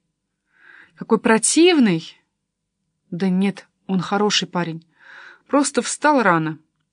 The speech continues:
Это мы с тобой жаворонки, а он сова. По-моему, актер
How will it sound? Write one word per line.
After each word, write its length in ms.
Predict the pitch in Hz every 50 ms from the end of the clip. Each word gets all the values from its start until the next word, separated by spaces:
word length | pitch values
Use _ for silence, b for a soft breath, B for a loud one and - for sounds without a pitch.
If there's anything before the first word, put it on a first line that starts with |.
| _ _ -
Это 160 | - - -
мы 160 | 262 285 320
с 60 | 302 -
тобой 240 | - 214 185 190
жаворонки, 640 | 180 180 190 190 175 170 170 160 156 - - 156 156 _ _ -
а 120 | 165 190
он 140 | 240 277 285
сова. 460 | 269 - 226 196 170 160 160 156 151 _ _ _ _ _ _ _ _ _ _ _ _ _ _ _ _ _ _ _ _ _ _ _ _ _ -
По-моему, 480 | - 190 190 202 208 214 208 196 185 B B B B B B B
актер 480 | B 185 - - - 254 277 302 269